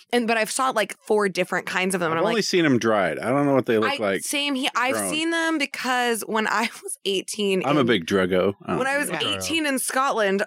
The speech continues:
Speaker 1: my friends there took us to see this large property of land their friends had bought, which happened to have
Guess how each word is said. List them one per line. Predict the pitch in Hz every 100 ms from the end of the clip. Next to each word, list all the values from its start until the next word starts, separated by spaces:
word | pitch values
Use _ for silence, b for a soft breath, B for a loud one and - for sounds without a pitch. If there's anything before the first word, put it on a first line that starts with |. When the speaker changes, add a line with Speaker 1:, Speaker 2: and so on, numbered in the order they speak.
| -
Speaker 1:
my | 202 196 190
friends | - 294 302 311
there | - 190 180 180
took | - 262 254
us | -
to | - 208
see | - 247 240
this | 196 185 185
large | 190 233 240 -
property | 254 247 220
of | 196
land | 190 220 214
their | 185
friends | - 240 240
had | 190
bought, | 180 -
which | 175
happened | - 233 262 247
to | 226
have | 208 208 196